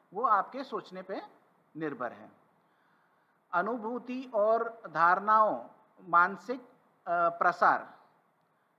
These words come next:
के, अ, स्रोत के रूप में विकसित होते हैं। मीन्स जो आप अनुभव करते हैं, जो आप, अ, उसको, अ, देखते हैं, धारणाएं देखते हैं, उससे आपका मन का,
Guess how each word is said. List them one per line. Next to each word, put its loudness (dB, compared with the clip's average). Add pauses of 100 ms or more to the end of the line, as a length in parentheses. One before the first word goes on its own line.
(120)
के, -2
अ, -6
स्रोत -2 (160)
के -6
रूप -6
में -10 (340)
विकसित -12
होते -10
हैं। -18
मीन्स -10
जो -2
आप -4
अनुभव -4
करते -8
हैं, -12
जो -6
आप, -2
अ, -2
उसको, -10
अ, -4
देखते -10
हैं, -6
धारणाएं 0
देखते -14
हैं, -18 (520)
उससे -4
आपका 0
मन -6
का, -4